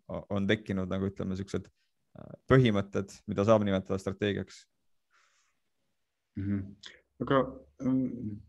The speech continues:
Speaker 2: kui sa hakkad nüüd näiteks, äh, kui sa teisi siis, äh, vähem kogenumaid inimesi nõustud, et, et kui tähtsaks, äh, sa nagu, sa nagu nende puhul pead, et nad paneksid enne paika siis midagi konkreetset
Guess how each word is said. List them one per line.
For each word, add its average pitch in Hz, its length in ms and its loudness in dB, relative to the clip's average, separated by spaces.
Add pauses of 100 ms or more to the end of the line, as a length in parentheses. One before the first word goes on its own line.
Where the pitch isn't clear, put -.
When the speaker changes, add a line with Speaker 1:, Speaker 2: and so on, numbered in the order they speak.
(220)
Speaker 2:
kui - 260 -14
sa 131 140 6
hakkad 120 160 2
nüüd 113 280 0 (120)
näiteks, - 400 -4
äh, 110 160 4
kui 107 80 -4
sa 104 220 6 (520)
teisi 139 340 8
siis, 98 300 0
äh, 95 240 6 (240)
vähem 127 240 6
kogenumaid 98 560 6
inimesi 95 320 4
nõustud, 101 480 4
et, 85 320 -2 (400)
et - 80 -10
kui 143 160 6
tähtsaks, 165 560 4
äh, 95 160 6 (240)
sa - 160 0
nagu, 95 300 2 (100)
sa - 100 0
nagu 95 360 2 (280)
nende 139 300 10
puhul 92 240 2
pead, 95 320 8
et - 80 -8
nad 87 180 -6
paneksid 95 460 4
enne 92 180 4
paika 90 400 4
siis 82 220 -6
midagi 87 240 0
konkreetset 87 560 0